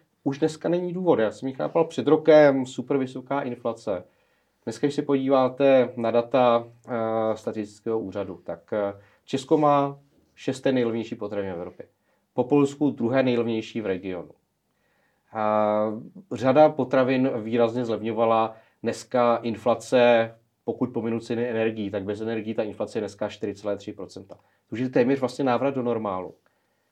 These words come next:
Ale nikdo to lidem neříká. Když se Česká národní banka ptá lidí, jaká si myslí, že je inflace, tak lidi říkají, že si myslí, že inflace je dvacet sedm procent. Doopravdy je čtyři. A problém je, problém je v tom, že tady vláda místo toho, aby lidem říkala, že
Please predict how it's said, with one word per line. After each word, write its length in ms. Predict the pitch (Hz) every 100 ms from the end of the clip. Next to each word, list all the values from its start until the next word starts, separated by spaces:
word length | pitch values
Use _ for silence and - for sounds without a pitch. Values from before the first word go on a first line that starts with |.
| -
Ale 100 | 123
nikdo 360 | 135 135 131 139
to 100 | 143
lidem 220 | 139 147
neříká. 480 | 123 104 95 78 - _ _ _ _ _ _
Když 120 | - -
se 100 | 139
Česká 300 | 135 - 143
národní 260 | 131 139
banka 360 | 143 131 160 151
ptá 440 | 151 - 131 147 135
lidí, 440 | 120 127 147 147 -
jaká 260 | 123 - 143
si 180 | - 143
myslí, 360 | 131 131 139
že 140 | 139 143
je 80 |
inflace, 560 | 143 139 147 147 - - _ _ _ _ _ _ _ -
tak 160 | 104
lidi 160 | 113 135
říkají, 420 | 131 127 127 127
že 60 | 127
si 100 | 131
myslí, 220 | 107 120
že 60 |
inflace 320 | 131 - 117 131
je 40 |
dvacet 360 | 117 110 - -
sedm 260 | 123 131
procent. 360 | 127 117 - - _ _ _ _ _ _ _ _
Doopravdy 420 | 104 104 107 110
je 80 | 117
čtyři. 420 | - - 104 - _ _ _ _ _ _ _ _
A 60 | 104
problém 340 | 107 117 131
je, 60 | 135
problém 240 | 139 139
je 40 |
v 40 | 139
tom, 140 | 123
že 100 | 131
tady 400 | 131 123 135 139 - _ _
vláda 260 | 110 120 139
místo 160 | 131 135
toho, 80 |
aby 120 | 131 131
lidem 180 | 139
říkala, 320 | 127 123 135 131
že 200 | 147